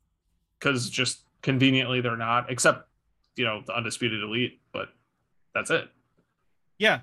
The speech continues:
Speaker 2: the, the, the guys who don't need it. <laughs> I'm sorry, but it's true. They don't.
Speaker 1: No,
Speaker 2: There's
Speaker 1: they
Speaker 2: no
Speaker 1: don't. And,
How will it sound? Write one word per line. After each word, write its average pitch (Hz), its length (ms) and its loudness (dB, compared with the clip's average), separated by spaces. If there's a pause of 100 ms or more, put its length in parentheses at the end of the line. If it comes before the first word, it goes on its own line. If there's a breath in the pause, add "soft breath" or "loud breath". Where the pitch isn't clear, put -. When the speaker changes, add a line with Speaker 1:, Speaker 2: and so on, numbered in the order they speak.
Speaker 2:
the, 151 320 -6
the, 147 180 -10 (180)
the 151 80 -14
guys 170 440 2
who 160 320 -4 (140)
don't 156 340 0
need 165 240 -2
it. 113 200 -4 (1900)
<laughs> - 160 -2
I'm 190 140 4
sorry, 247 280 4
but 196 160 -4
it's 180 160 -10
true. 277 460 -4
They 151 140 -6
don't. 185 460 -4 (280)
Speaker 1:
No, - 140 0
Speaker 2:
There's - 40 0
Speaker 1:
they 277 80 4
Speaker 2:
no 190 80 6
Speaker 1:
don't. 285 300 6
And, 202 300 2